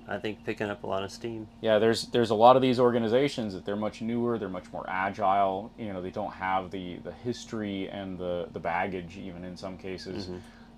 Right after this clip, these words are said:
Speaker 2: Uh, and, and so they can compensate and move around and say, "Oh, yeah, you know what?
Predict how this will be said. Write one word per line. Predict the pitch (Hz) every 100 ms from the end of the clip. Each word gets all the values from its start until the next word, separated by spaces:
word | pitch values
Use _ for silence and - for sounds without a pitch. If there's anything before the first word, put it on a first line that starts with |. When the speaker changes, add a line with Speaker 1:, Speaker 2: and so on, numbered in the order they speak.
| -
Speaker 2:
Uh, | 95 90 90 -
and, | 107 98 95
and | - 101
so | 110
they | 98 98
can | - 92 92
compensate | - 120 120 110 - 113 104
and | - 95
move | 120 131 113
around | 101 110 113 110 110 104
and | 98
say, | - 107
"Oh, | 117 139
yeah, | 131 135
you | 131
know | 127 123
what? | 131 139